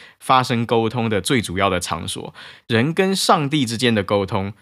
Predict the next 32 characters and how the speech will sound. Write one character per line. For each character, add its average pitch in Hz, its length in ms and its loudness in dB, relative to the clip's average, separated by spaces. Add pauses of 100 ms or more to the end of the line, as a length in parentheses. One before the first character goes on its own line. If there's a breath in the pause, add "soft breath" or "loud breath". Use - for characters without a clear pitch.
那 170 80 0
最 196 260 4
主 110 160 -2
要 117 80 4
的 123 140 4
场 101 340 -2
所 - 320 -4
其 113 240 -2
实 107 160 -4
是 113 160 -6
在 120 140 0
你 90 120 -2
的 85 120 -6
内 98 320 0
心。 92 400 -8 (320 soft breath)
你 113 160 -2
透 180 200 0
过 160 220 0
虔 135 400 0
诚 123 220 0
的 120 100 2
读 110 220 -6
圣 110 260 0
经， 104 300 -4 (260 soft breath)
然 98 160 0
后 117 140 0
来 90 240 0
跟 107 200 -2
上 92 220 -2
帝 90 140 -8
沟 - 240 -10
通。 - 160 -12